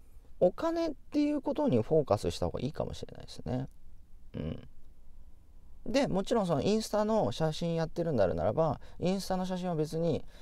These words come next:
あの、何でもいいと思うんですよ。何でもいいというか、自分が行きたいところや写真アップすればいいんじゃないですか。自分がこんなとこ行きたいなと思うところ写真。で、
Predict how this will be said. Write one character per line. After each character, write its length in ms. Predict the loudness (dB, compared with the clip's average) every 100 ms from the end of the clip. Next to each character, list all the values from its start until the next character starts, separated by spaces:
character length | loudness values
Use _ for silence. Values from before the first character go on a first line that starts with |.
| -14 -2
あ 120 | 2 2
の、 360 | 2 2 0 -4 -12 -12 -4
何 180 | 0 2
で 60 | 2
も 100 | 2
い 40 |
い 20 |
と 80 | 2
思 80 | 0
う 40 |
ん 20 |
で 60 | -2
す 20 |
よ。 80 | -8 -10 -12 -12 -8 0
何 200 | 2 2
で 80 |
も 100 | 2 0
い 20 |
い 40 |
と 80 | 2
い 80 | 0
う 60 |
か、 180 | 4 4
自 160 | 4 4
分 120 | 4
が 100 | 4
行 120 | 2
き 60 | 2
た 100 | 0
い 40 |
と 100 | 2
こ 100 | 4
ろ 40 | 4
や 180 | 4
写 180 | 2 0
真 180 | 0 -2
ア 40 | -2
ッ 20 |
プ 100 | -2
す 80 | -2
れ 60 |
ば 60 | -2
い 20 |
い 20 |
ん 20 |
じ 40 | -4
ゃ 20 |
な 0 |
い 40 |
で 0 | -6
す 40 |
か。 100 | -8 -8 -10 -10 -12 -12 -12 -12 -14 -14 -16 -14 -6
自 180 | -2 4
分 140 | 4
が 120 | 6 4
こ 160 | 2 4
ん 40 |
な 100 | 4
と 60 | 4
こ 80 |
行 100 | 0
き 40 | 2
た 120 | 0
い 60 | 4
な 180 | 4
と 80 | 4
思 160 | 4 2
う 40 |
と 80 | 0
こ 80 | -2
ろ 80 | -4
写 160 | -4
真。 220 | -6 -6 -8 -10 -10 -2
で、 220 | -2 -2